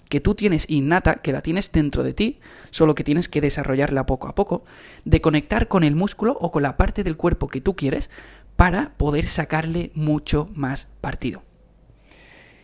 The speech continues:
Y es que realmente, ¿por qué es tan importante, no? El, al final, desarrollar esta capacidad de conectar con tu, con tu músculo, esta conexión mente-músculo. Porque podrá-, podrás decirme,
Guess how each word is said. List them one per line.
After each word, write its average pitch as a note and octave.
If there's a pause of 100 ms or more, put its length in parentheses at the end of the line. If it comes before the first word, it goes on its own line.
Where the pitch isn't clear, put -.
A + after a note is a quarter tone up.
(160)
Y E3
es E3+
que A3+
realmente, G3
¿por D3
qué E3
es -
tan G#3+
importante, D#3
no? C3+
El, C#3
al C#3+
final, C#3+
desarrollar D3+
esta D#3
capacidad C#3+ (420)
de D3
conectar C#3+
con D3
tu, C3+
con C#3+
tu C3+
músculo, F3+
esta -
conexión D3
mente-músculo. C#3+ (640)
Porque C#3+
podrá-, C#3+
podrás D3
decirme, C3